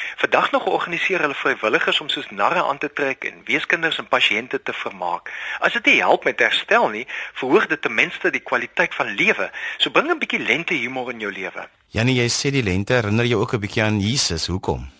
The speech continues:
Speaker 1: Lentetyd is ook 'n tyd wat aandui, dis klaar met die winterseisoen. Dis 'n nawintertyd. Dit herinner my aan Jesus wat in die graf was, maar uit die dood opgestaan het. Dis die seisoen van nuwe lewe wat Jesus gebring het,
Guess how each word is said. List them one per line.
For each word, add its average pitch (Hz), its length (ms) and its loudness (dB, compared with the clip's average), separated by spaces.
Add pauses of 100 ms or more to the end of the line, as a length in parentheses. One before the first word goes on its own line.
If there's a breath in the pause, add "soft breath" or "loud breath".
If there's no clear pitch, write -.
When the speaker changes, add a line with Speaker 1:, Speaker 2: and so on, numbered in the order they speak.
(140)
Speaker 1:
Lentetyd 240 480 -2
is 180 120 2
ook 170 160 0
'n 190 80 2
tyd 175 160 2
wat 160 160 -2
aandui, 139 380 -2
dis - 240 -6
klaar 160 360 4
met 131 100 -8
die 123 100 -6
winterseisoen. 104 880 -6
Dis - 160 0
'n 147 180 0
nawintertyd. 120 880 0 (420 loud breath)
Dit - 140 2
herinner 175 360 2
my 165 100 2
aan 143 180 4
Jesus 135 340 -2
wat - 160 -4
in 123 60 -2
die 120 100 -2
graf 190 280 2
was, 147 240 -2 (220 loud breath)
maar 110 140 2
uit 123 80 2
die 123 200 -2
dood - 260 0
opgestaan 104 600 -4
het. 87 100 -10 (360 loud breath)
Dis - 160 2
die - 100 0
seisoen 185 400 2
van 117 240 0
nuwe 156 240 2
lewe 135 300 0
wat 113 140 -4
Jesus 113 300 -6
gebring 95 380 -6
het, 87 120 -4